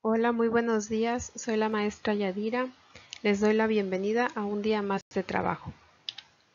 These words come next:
Comenzamos. Como actividad número uno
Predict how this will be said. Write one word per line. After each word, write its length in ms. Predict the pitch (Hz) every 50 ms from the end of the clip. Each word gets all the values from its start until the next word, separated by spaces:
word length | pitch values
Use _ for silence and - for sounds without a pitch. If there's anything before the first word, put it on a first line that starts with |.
| _ _ _ _ _ _ _ _ _ _ - _ _ _ _ _ _ _ _ _ _ _ _ _ _ _ _ _ _ _ _ _ _ _
Comenzamos. 760 | - 214 208 208 196 - 185 170 165 156 147 - - - - _ _ - - _ _ _ _ _ _ _ _ _ _ _ _ _ _ _ _ _ _ _ _ _ _ _ _ _ _ _ _ _ _
Como 200 | - 247 240 240
actividad 540 | 240 233 - - 247 240 240 247 247 247 285
número 400 | 285 294 302 302 285 262 233 226
uno 420 | 220 226 233 233 240 262 320 349